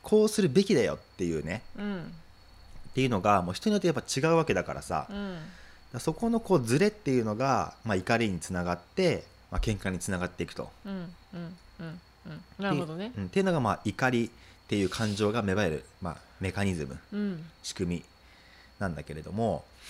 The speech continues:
Speaker 1: で、まあ、うちのね、我が家の話に戻ってきますけれども、
Speaker 2: うん。
Speaker 1: あの、うちってさ、まあ、お互いはさ、これはこうするべきだよねっていうのがあんまりないじゃん。
Speaker 2: ない。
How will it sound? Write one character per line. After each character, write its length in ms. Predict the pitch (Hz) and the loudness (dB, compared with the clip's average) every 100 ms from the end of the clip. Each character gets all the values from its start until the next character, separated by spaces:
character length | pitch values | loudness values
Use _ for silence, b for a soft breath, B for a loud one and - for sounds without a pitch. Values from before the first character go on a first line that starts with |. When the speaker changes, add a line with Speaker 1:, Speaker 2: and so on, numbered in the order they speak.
| B B - | B B 0
Speaker 1:
で、 220 | 180 110 | 2 2
ま 120 | 113 | 2
あ、 100 | 90 - | 0 -2
う 80 | |
ち 120 | - 110 | -4 -2
の 160 | 98 - | -4 -4
ね、 120 | 113 120 | -2 0
我 120 | 123 | 2
が 100 | 95 | 2
家 60 | |
の 80 | 80 | 0
話 280 | 92 90 90 | -4 -4 -4
に 60 | 80 | -4
戻 160 | 92 | -4
っ 80 | 92 | -4
て 80 | - | -6
き 80 | 87 | -8
ま 140 | 82 | -8
す 80 | - | -8
け 100 | - | -14
れ 80 | - | -14
ど 120 | 80 | -8
も、 140 | 92 | -4
Speaker 2:
う 20 | 233 | -4
ん。 280 | 208 165 160 - - B B B B B B B - | -6 -8 -14 -20 -20 B B B B B B B -8
Speaker 1:
あ 120 | 90 | -6
の、 80 | 85 | -4
う 100 | 117 | -2
ち 140 | 226 | -2
っ 20 | |
て 140 | 226 214 | -4 -2
さ、 180 | 202 147 | 0 2
ま 200 | 107 80 | 2 0
あ、 40 | |
お 60 | 123 | -2
互 300 | 196 208 208 | -2 0 0
い 40 | 196 | 0
は 80 | |
さ、 260 | 190 143 85 - - | 0 -2 -2 -10 -8
こ 140 | 165 | -2
れ 80 | 202 | 0
は 100 | 214 | 0
こ 220 | - 208 | 0 0
う 40 | |
す 140 | 220 214 | 0 0
る 100 | 220 | 2
べ 140 | 233 | 2
き 100 | - | 4
だ 60 | 104 | 4
よ 100 | 90 | 4
ね 120 | 107 | 0
っ 40 | |
て 160 | 110 104 | -2 -4
い 40 | |
う 20 | 87 | -4
の 80 | |
が 360 | 85 90 78 71 - - | 0 2 0 -2 -14 -2
あ 100 | 151 | 0
ん 80 | 220 | 2
ま 80 | |
り 80 | 208 | 2
な 80 | 190 | 4
い 80 | 127 | 4
じ 80 | 78 | 0
ゃ 40 | |
ん。 60 | - - - | -6 -16 -10
Speaker 2:
な 220 | 208 | -6
い。 60 | 190 | -6